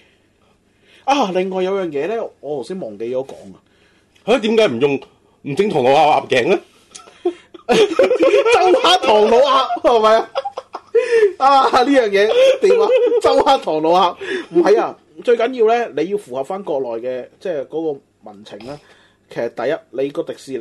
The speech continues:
Speaker 1: 咧，你係唔需要洗手間嘅，你唔使廁所嘅。好似咧啲人放狗咁，有一個框，有啲沙入面，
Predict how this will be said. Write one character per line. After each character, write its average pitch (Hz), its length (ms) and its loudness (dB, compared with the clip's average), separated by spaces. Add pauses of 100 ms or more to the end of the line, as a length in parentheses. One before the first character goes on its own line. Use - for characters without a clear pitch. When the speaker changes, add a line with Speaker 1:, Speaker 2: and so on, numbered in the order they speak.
(140)
Speaker 1:
咧， 151 140 -8
你 147 60 -14
係 120 120 -12
唔 104 160 -20
需 151 120 -8
要 143 80 -4
洗 104 180 -14
手 104 100 -16
間 117 120 -16 (100)
嘅， 104 40 -20 (200)
你 139 100 -20
唔 117 60 -18
使 117 60 -10 (340)
廁 123 180 -20
所 107 220 -18
嘅。 - 20 -20 (840)
好 233 160 -4
似 240 120 -10
咧 220 140 2
啲 240 120 -6
人 135 160 -2
放 135 260 -4
狗 110 80 -14 (120)
咁， 127 140 -8 (200)
有 151 100 -6
一 180 160 2
個 202 80 -8
框， 190 340 -2 (280)
有 143 140 -2
啲 208 60 -10
沙 185 320 -2
入 160 120 0
面， 98 180 -20